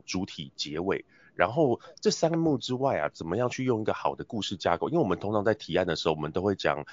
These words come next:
一些，诶，怎么样去说一个好故事，它会有一个开场的一个部分。但是我觉得这个部分啊，有小花老师，因为小花老师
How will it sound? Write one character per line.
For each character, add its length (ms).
一 100
些， 720
诶， 100
怎 160
么 80
样 80
去 60
说 240
一 20
个 80
好 160
故 200
事， 160
它 120
会 140
有 100
一 120
个 280
开 200
场 300
的 380
一 80
个 240
部 220
分。 220
但 140
是 60
我 80
觉 100
得 60
这 140
个 40
部 140
分 240
啊， 80
有 100
小 200
花 120
老 140
师， 160
因 60
为 80
小 160
花 80
老 100
师 200